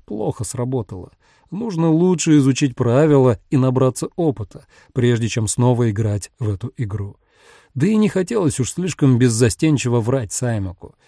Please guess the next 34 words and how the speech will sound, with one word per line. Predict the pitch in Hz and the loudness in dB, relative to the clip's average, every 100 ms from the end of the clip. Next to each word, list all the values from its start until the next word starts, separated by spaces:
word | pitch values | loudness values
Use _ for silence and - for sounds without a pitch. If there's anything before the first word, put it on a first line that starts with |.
| _ - | _ -12
ведь | 127 151 | -10 -6
он | 202 190 175 | -4 -2 -2
не | 180 | -4
просто | 202 214 - | -4 -4 -4
какой-то | 160 135 147 143 | -4 0 0 0
подозрительный | 139 127 113 123 - 101 107 | 2 2 2 -2 -4 -4 -4
тип, | - 110 - _ _ _ | -6 -8 -8 _ _ _
а | 127 | -6
двоюродный | 104 107 110 139 127 120 | -2 0 2 2 2 0
брат | 104 113 - | 0 -4 -2
Самиры, | 135 165 170 107 _ _ _ - | -2 -2 -6 -10 _ _ _ -10
значит, | 101 98 107 139 - _ | -6 -4 -6 -8 -16 _
почти | 120 - - | -10 -8 -6
ее | 101 107 127 | -6 -4 -6
родственник. | 175 143 - 104 - _ _ _ _ - | -6 -10 -12 -14 -16 _ _ _ _ -10
«Расскажи, | 147 170 190 143 95 73 _ | -6 -4 -4 -4 -6 -10 _
как | - 208 - | -12 -10 -4
ты | 196 | -4
познакомилась | 165 160 160 175 135 113 110 | -2 -4 -2 0 0 0 -4
с | - | -2
моим | 123 117 117 | -2 0 -2
братом?» | 120 101 87 71 _ _ - | -4 -8 -12 -18 _ _ -2
неожиданно | 131 123 117 127 117 117 | 2 4 4 2 2 0
попросил | 127 117 117 - 110 | 0 0 -2 -2 -4
Саймак. | - 127 107 107 - _ _ 143 | -2 -2 -4 -8 -14 _ _ 0
Он | 139 147 | 2 4
не | 151 | 4
прятал | 156 175 131 117 110 | 2 0 0 0 0
интерес | 104 127 120 101 | 2 2 2 0
в | 113 | -2
голосе | 156 143 117 135 | 2 2 2 2
за | 120 135 | 2 0
показным | - 123 117 113 | 0 0 2 2
безразличием, | 107 110 117 117 120 98 - 104 | 0 0 0 0 -2 -4 -10 -14